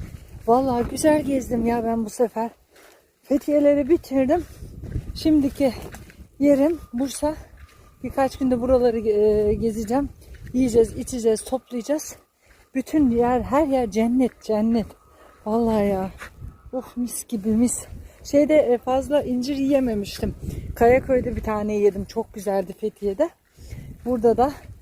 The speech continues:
daha güzellerini yiyeceğiz inşallah birazdan. Böyle ıvır zıvır piknik sepetleri de aldık. Güzel güzel çay, kahve bir şeyler aldılar. Ablam bir şey yapmıştı sabahleyin. Onları da yiyeceğiz.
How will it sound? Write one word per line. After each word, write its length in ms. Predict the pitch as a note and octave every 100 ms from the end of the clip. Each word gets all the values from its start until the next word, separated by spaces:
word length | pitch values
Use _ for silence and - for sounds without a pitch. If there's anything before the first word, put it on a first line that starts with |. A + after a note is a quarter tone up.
| _ _ A#3
daha 180 | G#3
güzellerini 580 | B3 G#3 A3 G#3+ G#3 G#3
yiyeceğiz 500 | G3+ G3 F#3 G#3 F3
inşallah 440 | F#3 - G3+ G3+ F3+ -
birazdan. 460 | G3 G3 - D#4 - - - - C4
Böyle 340 | A#3 A#3 D4 - _ _ _ B3
ıvır 220 | A#3 C4
zıvır 300 | A3 A3+ C4+
piknik 380 | - A#3 B3+ A#3
sepetleri 640 | B3 - A#3 A#3 A3+ A#3
de 60 | A3+
aldık. 500 | G3 G3 G#3 E4 - - - - - - - -
Güzel 440 | A3+ A3+ A3+ G#3
güzel 380 | G3+ G#3+ B3 A3+ - - - - -
çay, 220 | A#3 A#3
kahve 500 | A3 A3+ G3+ G3+ G#3+
bir 40 | G3
şeyler 380 | - A3 A3 A3
aldılar. 600 | F#3 F3+ F3+ G3 A3+ D4+ - - F3
Ablam 320 | F3 G3+ G3+
bir 60 |
şey 200 | - -
yapmıştı 460 | G3+ - F#3 - F#3+
sabahleyin. 600 | - F#3+ F3 F3+ G3+ C#4 _ _ _ _ -
Onları 400 | G3 G#3 G3+ G3
da 60 | F#3+
yiyeceğiz. 600 | F#3 F3 - D4+ -